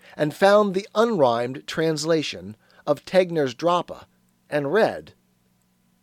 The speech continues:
"I heard a voice that cried, 'Balder the Beautiful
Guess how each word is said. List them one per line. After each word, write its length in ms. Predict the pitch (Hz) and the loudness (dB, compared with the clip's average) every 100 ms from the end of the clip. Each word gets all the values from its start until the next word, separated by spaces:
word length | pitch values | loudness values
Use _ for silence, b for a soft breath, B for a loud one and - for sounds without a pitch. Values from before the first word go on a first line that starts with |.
| _ _ _ _ 107 | _ _ _ _ -2
"I 180 | 127 | 0
heard 420 | 120 120 151 165 165 | 0 -2 0 2 2
a 100 | 151 | -2
voice 440 | 139 147 151 - | 2 2 2 -4
that 220 | 147 - | -12 -14
cried, 680 | - 135 123 95 82 - - _ _ _ _ _ | -10 -8 -6 -8 -12 -20 -20 _ _ _ _ _
'Balder 680 | - 101 139 170 185 185 185 | -20 4 10 12 12 10 4
the 140 | 180 185 | 2 0
Beautiful 680 | 156 156 120 - 82 69 | 0 -2 -2 -8 -16 -18